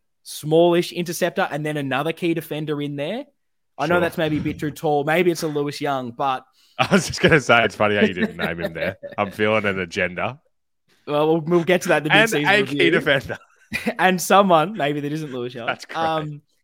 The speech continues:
Speaker 1: but I think he's versatile enough with his pace and rebound that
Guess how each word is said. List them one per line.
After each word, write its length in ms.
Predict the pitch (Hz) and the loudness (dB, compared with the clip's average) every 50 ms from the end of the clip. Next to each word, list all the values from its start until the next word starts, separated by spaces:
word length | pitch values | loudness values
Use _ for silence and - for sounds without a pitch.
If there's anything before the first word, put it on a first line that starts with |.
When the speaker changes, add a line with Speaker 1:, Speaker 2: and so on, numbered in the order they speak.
| _ _ _ _ _ _ _ _ _ | _ _ _ _ _ _ _ _ _
Speaker 1:
but 240 | 180 170 165 165 - - - _ _ _ _ | 0 0 0 0 -2 -8 -20 _ _ _ _
I 80 | - 165 | -6 -6
think 180 | - 185 156 | -4 -4 -4
he's 140 | 165 185 156 | -4 -6 -4
versatile 540 | 131 147 165 165 160 - 160 - 156 147 143 | 0 4 4 4 4 2 -2 -2 -2 0 0
enough 220 | 143 139 139 135 - | 0 -2 -4 -4 -4
with 80 | 139 131 | -6 -8
his 80 | 127 | -8
pace 360 | 123 - - 123 120 127 123 - | -10 -8 -6 -4 -4 -4 -4 -6
and 120 | 123 120 | -6 -4
rebound 480 | 113 117 123 117 120 117 113 110 110 113 - | -2 -2 -2 -2 -2 -2 -2 -2 -4 -6 -6
that 220 | - 117 113 113 | -4 -4 -4 -4